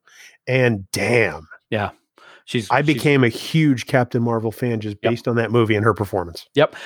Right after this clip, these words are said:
Speaker 2: Now, I've never seen the movie Room where she won the Academy Award, so I
Speaker 1: Yep.
Speaker 2: apologize for not pointing that out. But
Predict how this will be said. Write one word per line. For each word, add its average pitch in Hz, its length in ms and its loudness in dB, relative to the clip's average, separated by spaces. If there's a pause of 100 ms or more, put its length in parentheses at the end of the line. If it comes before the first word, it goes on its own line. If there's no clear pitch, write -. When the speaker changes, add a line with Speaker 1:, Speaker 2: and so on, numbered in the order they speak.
(100)
Speaker 2:
Now, 160 200 4
I've 175 200 2
never 185 180 2
seen 165 500 -4
the 139 80 0
movie 131 300 0
Room 120 320 0
where 113 100 0
she - 140 -4
won 113 200 0
the 113 60 0
Academy 104 380 2
Award, 98 300 0
so 110 140 0
I 110 40 2
Speaker 1:
Yep. 107 80 0
Speaker 2:
apologize 117 420 0
for 117 120 -12
not 107 160 -10
pointing 113 240 -6
that 104 180 0
out. 107 220 2
But - 160 2